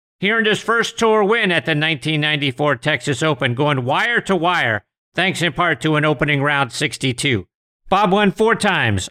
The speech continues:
on the P G A Tour. In addition to the Texas Open, he won the two thousand and one Invensys Classic in Las Vegas,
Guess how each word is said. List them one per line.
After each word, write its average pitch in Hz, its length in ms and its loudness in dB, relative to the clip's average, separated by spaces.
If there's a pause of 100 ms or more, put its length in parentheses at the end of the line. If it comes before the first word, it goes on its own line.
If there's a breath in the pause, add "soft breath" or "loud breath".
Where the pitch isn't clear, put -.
on 156 160 2
the 135 100 2
P 147 240 0
G 123 160 -2
A 120 180 0
Tour. 113 360 0 (200)
In 180 120 0
addition 196 460 0
to 185 120 0
the 175 140 -2
Texas 185 440 -2
Open, 180 300 0
he 151 100 0
won 160 200 2
the 151 80 0
two 175 200 -2
thousand 160 460 -2
and 156 160 0
one 156 240 2 (260)
Invensys 165 600 2
Classic 156 580 -2
in 147 200 0
Las 147 280 0
Vegas, 139 460 -2